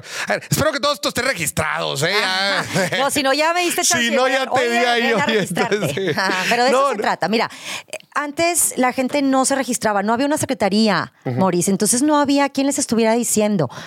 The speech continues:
Speaker 2: o quien nos estuviera invita-,
Speaker 1: Ya.
Speaker 2: invitando a la formalidad.
Speaker 1: Ya.
Speaker 2: O sea, porque un tema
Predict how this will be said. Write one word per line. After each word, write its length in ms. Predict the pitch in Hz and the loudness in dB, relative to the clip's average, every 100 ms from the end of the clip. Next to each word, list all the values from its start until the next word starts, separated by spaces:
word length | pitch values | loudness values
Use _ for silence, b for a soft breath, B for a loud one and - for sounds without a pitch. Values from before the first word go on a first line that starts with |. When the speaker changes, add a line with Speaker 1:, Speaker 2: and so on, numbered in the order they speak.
| B | B
Speaker 2:
o 140 | 233 240 | -4 -2
quien 140 | 269 | -2
nos 100 | 294 | 0
estuviera 300 | 320 233 247 | 0 2 2
invita-, 340 | 262 - 226 - | 0 0 -2 2
Speaker 1:
Ya. 80 | |
Speaker 2:
invitando 640 | 240 190 220 220 226 277 294 B B B _ | 2 2 0 0 2 2 0 B B B _
a 420 | 190 196 190 185 185 | -4 0 0 2 2
la 120 | 202 | 0
formalidad. 540 | 226 208 202 202 165 - _ _ 185 | 0 -2 0 2 0 -4 _ _ -4
Speaker 1:
Ya. 80 | |
Speaker 2:
O 40 | 190 | 0
sea, 140 | 196 | 0
porque 240 | 190 185 214 | -2 0 2
un 120 | 254 | 2
tema 360 | 269 254 269 | 2 0 0